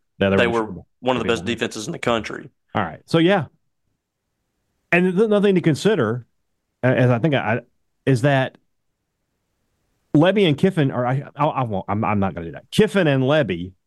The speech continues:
Speaker 1: did this with the roster that they, they were handed. There was no transfer portal really at this point. The only real new addition they had was Kenny Yeboah. They were able to get him in and get him eligible.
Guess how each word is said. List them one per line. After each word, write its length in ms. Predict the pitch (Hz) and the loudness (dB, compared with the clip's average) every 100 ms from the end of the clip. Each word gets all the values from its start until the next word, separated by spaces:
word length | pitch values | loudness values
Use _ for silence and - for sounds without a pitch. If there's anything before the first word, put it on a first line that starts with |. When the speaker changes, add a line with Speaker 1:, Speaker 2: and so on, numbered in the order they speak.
| _ _ _ _ _ - | _ _ _ _ _ 2
Speaker 1:
did 240 | 147 220 | 2 4
this 360 | 156 110 110 - _ | 0 -2 -4 -10 _
with 180 | 131 180 | 2 2
the 80 | 170 | 4
roster 420 | 160 196 190 190 | 2 2 0 0
that 100 | 151 | 2
they, 140 | 156 156 | 2 2
they 120 | 180 | 2
were 140 | 139 | 0
handed. 460 | 113 196 233 90 - - | 0 0 0 -4 -10 0
There 120 | 185 | 0
was 240 | 220 302 | 2 0
no 120 | 226 151 | 2 -2
transfer 520 | - 135 113 - 104 | 0 -2 -2 -4 -4
portal 500 | - 117 101 90 82 - | 0 2 2 -2 -8 0
really 300 | 127 127 95 | 2 2 -2
at 60 | 95 | -6
this 120 | 98 | -8
point. 340 | - 92 76 _ _ _ - | -4 -6 -6 _ _ _ 0
The 60 | 165 | 2
only 220 | 262 233 | 4 2
real 440 | 135 156 208 208 | 4 4 4 4
new 220 | 156 185 | 2 2
addition 440 | 180 120 147 170 185 | 2 2 -2 0 0
they 140 | 165 | 0
had 260 | 139 156 175 | 2 0 0
was 160 | 139 | -2
Kenny 280 | - 160 143 | 0 0 2
Yeboah. 440 | 127 107 117 87 82 | 0 0 0 -2 -2
They 100 | 107 | 0
were 80 | |
able 180 | 113 135 | 2 2
to 80 | 131 | 0
get 200 | 107 147 | 0 2
him 180 | 160 151 | 2 2
in 160 | 143 | 2
and 100 | 135 | 2
get 120 | 120 127 | 0 0
him 160 | 127 | 0
eligible. 560 | 120 123 95 95 95 | 0 0 -2 -2 -2